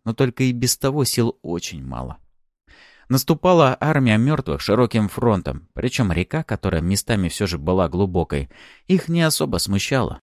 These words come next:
В рядах этой мёртвой массы я увидел одного димура, но он был слишком далеко, не удалось прибить эту тварь. В наступающих тут же полетели стрелы, но эффект от атаки был так себе.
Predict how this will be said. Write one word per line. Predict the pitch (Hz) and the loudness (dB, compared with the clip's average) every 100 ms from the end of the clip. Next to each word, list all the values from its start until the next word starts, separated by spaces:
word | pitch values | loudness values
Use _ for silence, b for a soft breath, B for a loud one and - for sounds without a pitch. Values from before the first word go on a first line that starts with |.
| _ - | _ -4
В | 80 | 2
рядах | 98 139 135 | 4 4 2
этой | 127 113 | 2 2
мёртвой | 104 123 - 101 | 2 0 0 0
массы | 98 120 - 104 | 0 -2 -2 0
я | 87 | 2
увидел | 87 95 101 | 2 2 2
одного | 90 85 85 85 | 2 2 0 0
димура, | 69 87 95 78 71 _ - | 0 0 0 -2 -6 _ -4
но | 90 | 0
он | 104 | 2
был | 95 113 | 2 0
слишком | 101 107 117 - 107 95 | 0 -4 -4 -4 -4 -2
далеко, | 98 107 - 73 - | 0 0 -2 -8 -8
не | 92 110 | -2 0
удалось | 123 135 147 120 | 2 2 2 -2
прибить | - 101 120 123 113 | -4 -2 0 0 -2
эту | 78 - | -4 -6
тварь. | 110 120 78 - _ B B B | -2 -2 -2 -8 _ B B B
В | - | -2
наступающих | 101 120 156 147 160 127 - 78 | 0 2 0 0 0 0 0 -6
тут | - 120 | -4 -4
же | 101 | -4
полетели | - 101 104 110 101 | 0 0 2 2 0
стрелы, | 95 - 87 69 71 - | 0 -2 -4 -4 -6 -10
но | - 98 110 | -4 0 0
эффект | - 113 - | -2 -6 -4
от | 80 | -4
атаки | 95 - 110 - | -4 -2 -4 -4
был | 69 90 92 | -4 -2 -2
так | - 76 | -2 -6
себе. | - 76 71 69 | -6 -6 -4 -6